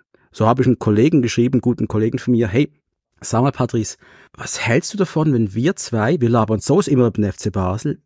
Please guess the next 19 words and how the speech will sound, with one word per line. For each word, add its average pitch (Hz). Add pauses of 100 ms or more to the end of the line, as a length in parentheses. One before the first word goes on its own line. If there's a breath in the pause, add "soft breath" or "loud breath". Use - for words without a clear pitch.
(100)
wenn 98
wir 127
zwei 113
einen 160
Fußball-Podcast -
starten? - (320 soft breath)
Und 123
seine 151 (180)
immer 208
noch 156
unfassbar 160
coole 208
Antwort 139
war, 123
ein 147
paar 143
Stunden 147
später, 127 (540 soft breath)
Screenshot, 160